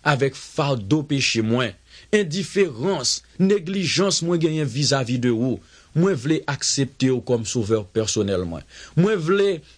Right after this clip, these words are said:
accepter invitation ça que ou ban moi hein. Et moi tendez li Seigneur, mais moi prends moi. Et le Seigneur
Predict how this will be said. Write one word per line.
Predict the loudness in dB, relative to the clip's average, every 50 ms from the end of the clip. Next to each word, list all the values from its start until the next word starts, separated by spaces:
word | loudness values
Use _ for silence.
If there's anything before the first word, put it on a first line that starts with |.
| -4 0
accepter | 0 0 2 0 0 0 0 0 0 0 0 0 0 0 0 -2
invitation | -2 -2 -2 -2 -2 0 0 0 0 -2 -2 0 0 2
ça | 2 2 2 0 0
que | 0 0 0
ou | 0 0
ban | 0 -2 -2 -2
moi | 0 0 0 0
hein. | 0 0 -2 -4 -6 -10 _ _ _ _ -2
Et | 0 0
moi | 0 0 -2
tendez | -4 -2 -2 -2 0 0 2 2 2
li | 2 0 0
Seigneur, | 0 0 0 0 0 0 0
mais | 2 2 2 2 2
moi | 0 -2 -2 -2
prends | -2 -2 -2 -2 0
moi. | -2 -4 -6 -8 -10 -14 -20 -16 -6 -2
Et | 0
le | 2 2 2
Seigneur | 2 2 0 2 2 0 0 0 -2 -4